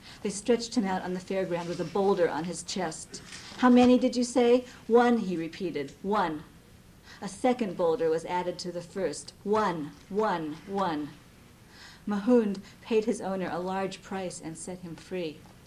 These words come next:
"No," Abu Simbel reflects, "the boy Baal was wrong. These men are worth our time."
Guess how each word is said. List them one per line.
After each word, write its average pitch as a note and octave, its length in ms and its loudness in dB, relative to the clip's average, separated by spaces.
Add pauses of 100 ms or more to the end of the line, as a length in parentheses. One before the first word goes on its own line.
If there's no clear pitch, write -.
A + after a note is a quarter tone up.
(1120)
"No," A3 440 2 (160)
Abu G3+ 260 -2
Simbel G3 380 -6
reflects, F#3+ 440 -8
"the - 140 -10
boy G#3 220 -6
Baal G3 300 -4
was E3+ 180 -6
wrong. F3+ 320 -6
These F3+ 200 -8
men F#3 160 -6
are F3 140 -6
worth F3+ 200 -6
our F3 120 -8
time." F3 520 -8